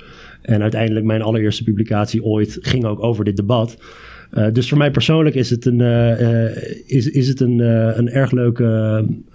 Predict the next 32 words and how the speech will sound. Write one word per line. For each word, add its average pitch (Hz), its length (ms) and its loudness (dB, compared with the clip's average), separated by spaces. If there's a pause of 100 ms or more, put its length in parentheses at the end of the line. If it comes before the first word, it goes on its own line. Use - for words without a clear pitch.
ja, 127 160 0
leuk 123 240 2
om 131 80 2
met 123 120 2
jou 135 220 2
daar 120 140 2
nu, 120 220 2
nu 123 180 2
even 117 160 4
over 107 140 2
te 98 80 -4
praten. 143 420 2
Want 123 240 0 (840)
de 117 200 0
tegenwerping 135 920 0 (1040)
kwam 143 280 0
van 117 180 0
jou 123 540 0 (400)
tegenover 127 420 0
wat 113 120 0
Leijpart 123 360 0
zei, 117 220 2
namelijk, 107 540 0
eh, 98 300 0 (720)
grote 160 480 2
meerderheden 107 880 0
en, 110 420 0
eh, 107 500 2
inclusiviteit 135 800 2
van 117 140 2
meerderheden. 107 580 2
Een 110 100 -2